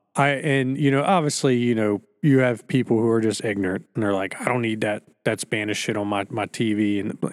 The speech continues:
whatever. Like, it's twenty twenty-one, dude. Get the fuck over yourself.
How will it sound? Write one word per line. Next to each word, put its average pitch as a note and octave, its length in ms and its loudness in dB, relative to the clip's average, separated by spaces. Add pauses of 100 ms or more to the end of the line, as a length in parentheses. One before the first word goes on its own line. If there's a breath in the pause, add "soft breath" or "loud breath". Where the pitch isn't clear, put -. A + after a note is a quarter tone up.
(380 loud breath)
whatever. A2+ 340 4
Like, A#2 140 2
it's B2 120 0
twenty D3 240 2
twenty-one, G2 460 -2
dude. F#2+ 220 -4
Get C#3 140 0
the B2+ 60 0
fuck - 240 -4
over F#2 200 -6
yourself. - 420 -10